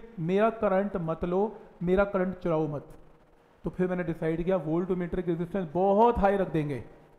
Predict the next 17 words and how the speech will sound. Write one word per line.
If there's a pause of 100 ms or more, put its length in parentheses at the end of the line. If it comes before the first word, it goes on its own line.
(400)
तो
बहुत
हाई
रखने
का
मतलब
क्या
है? (800)
बहुत
हाई
रखने
से
एक
फ़ायदा
होगा, (1160)
इसकी
resistance